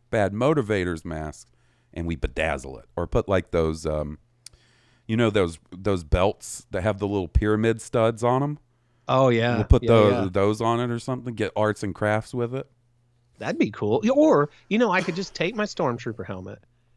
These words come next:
Speaker 2: and, like, attach horns to it.
Speaker 1: Hmm.
Speaker 2: And, oh, man,
Speaker 1: Perfect.
Speaker 2: singing would be rough, though.
Speaker 1: Well, get, get, you get, like, a, one of those, uh, l-, mics, that, like, a headset mic.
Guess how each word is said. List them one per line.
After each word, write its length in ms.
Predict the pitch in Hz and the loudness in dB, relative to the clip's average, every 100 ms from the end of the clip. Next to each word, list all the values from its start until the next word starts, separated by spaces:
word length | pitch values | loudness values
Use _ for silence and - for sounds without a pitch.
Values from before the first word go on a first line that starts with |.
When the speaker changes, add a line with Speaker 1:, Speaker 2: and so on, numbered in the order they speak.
| _ - | _ -6
Speaker 2:
and, 120 | 127 | -2
like, 220 | 113 101 | -2 -4
attach 440 | 120 - 127 131 - | -6 -4 -4 -4 -6
horns 460 | 117 107 117 127 | -10 -8 -8 -10
to 220 | - 139 147 | -10 -8 -8
it. 180 | 165 _ _ _ _ _ _ _ - | -10 _ _ _ _ _ _ _ -16
Speaker 1:
Hmm. 100 | 262 - _ _ _ _ _ _ | -16 -16 _ _ _ _ _ _
Speaker 2:
And, 340 | 117 113 104 92 - _ - | -10 -8 -10 -14 -20 _ -14
oh, 180 | - - | -12 -4
man, 160 | 131 208 | 0 0
Speaker 1:
Perfect. 160 | 185 | 2
Speaker 2:
singing 320 | 127 123 101 | 2 0 -2
would 120 | 98 98 | -6 -8
be 160 | 104 | -6
rough, 340 | 98 95 104 - | -6 -6 -8 -10
though. 260 | 98 98 - _ _ _ _ | -10 -10 -14 _ _ _ _
Speaker 1:
Well, 100 | - | -6
get, 340 | 147 165 139 143 | 2 2 2 -2
get, 340 | 214 180 170 | -2 -2 -8
you 140 | 175 185 | -10 -2
get, 200 | 220 202 | 0 2
like, 280 | 196 180 | 2 2
a, 300 | 185 165 165 151 _ _ _ _ | 2 4 2 -2 _ _ _ _
one 200 | 127 156 | -4 -2
of 80 | 156 | 2
those, 300 | 151 147 127 | 2 2 2
uh, 440 | 135 123 117 107 92 - _ - | 4 6 4 2 0 -10 _ -10
l-, 160 | 104 - 92 92 | -10 -10 -12 -8
mics, 640 | 110 147 160 - - - | -2 0 -2 -6 -16 -10
that, 380 | 123 127 107 117 | -8 -8 -10 -8
like, 180 | 131 127 | -6 -4
a 40 | |
headset 440 | 120 202 - 104 85 | -2 -2 -2 -6 -4
mic. 400 | 85 69 - | -6 -8 -12